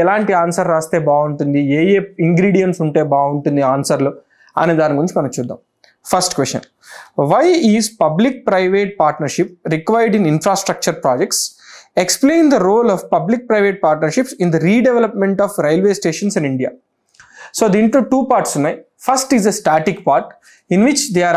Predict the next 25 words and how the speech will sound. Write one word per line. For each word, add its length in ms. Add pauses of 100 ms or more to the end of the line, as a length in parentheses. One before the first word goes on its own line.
asking 260 (160)
why 140 (420)
public-private 640 (100)
partnerships 520
are 160
important 360
in 80
infrastructure 560
projects. 300 (720)
దీంట్లో 380 (280)
first 260 (540)
మనం 180 (220)
either 240 (540)
introduce 540 (100)
with 120 (140)
public-private 680
partnerships, 460 (140)
defining 500
what 180
is 120
public-private 640
partnership, 420 (560)
or 100 (300)
defining 400
with 100